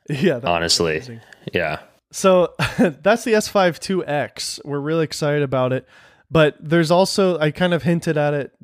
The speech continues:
Speaker 1: myself here, um, talking about the C seventy, and I'm still, I need to pray about what to do. I think it's kinda obvious. I should probably sell it. But,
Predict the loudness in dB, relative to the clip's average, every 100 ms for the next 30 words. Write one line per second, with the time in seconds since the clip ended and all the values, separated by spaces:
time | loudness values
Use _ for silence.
0 | -8 -2 -2 2 2 2 0 -4 -2 -2
1 | -4 _ _ _ -4 0 0 -2 -6 -10
2 | -4 0 2 2 0 0 0 2 2 0
3 | 0 -2 -4 -2 0 2 0 0 0 0
4 | 2 2 4 0 -4 -4 -6 -6 -4 -4
5 | -6 -14 -16 -6 -2 -2 -2 0 0 0
6 | -4 -6 -6 -4 -4 -2 -2 -2 -2 -4
7 | -4 0 2 0